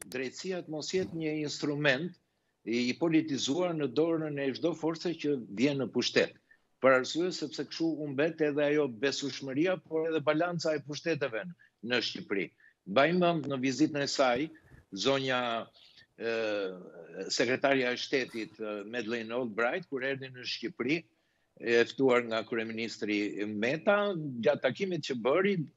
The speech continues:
evidentoi menjëherë e, kush është ministri i brendshëm, tha, "Dua ta njoh, për arsye sepse sa kishte filluar lufta kundër bandave të armatosura në, në Shqipëri." Dhe më vonë, pas një muaj,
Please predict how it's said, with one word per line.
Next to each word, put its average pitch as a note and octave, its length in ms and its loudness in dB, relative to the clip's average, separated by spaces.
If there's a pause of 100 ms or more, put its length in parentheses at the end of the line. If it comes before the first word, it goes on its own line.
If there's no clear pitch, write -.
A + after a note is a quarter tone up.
(200)
evidentoi C#3 680 2
menjëherë D3+ 560 -2 (420)
e, A#2+ 260 2
kush D#3 220 2
është D#3 180 0
ministri D#3 420 2
i C3+ 80 4
brendshëm, A#2+ 540 0
tha, G#2+ 120 -2
"Dua A#2 280 -2
ta A#2+ 140 -4
njoh, B2 300 -6 (140)
për D3+ 160 -2
arsye D3+ 360 -2
sepse D3+ 360 -2 (340)
sa D#3 200 2
kishte D#3 280 -2
filluar D3+ 420 4
lufta D#3 380 0
kundër D#3 380 0
bandave D3+ 580 4 (360)
të D#3 80 2
armatosura C3+ 920 -4 (320)
në, A#2 220 -4 (500)
në A#2+ 180 0
Shqipëri." A2 480 0 (460)
Dhe C3 260 6
më F3 220 0
vonë, F#3 440 2 (200)
pas C#3+ 180 4 (140)
një C#3 120 -4
muaj, C#3+ 520 -2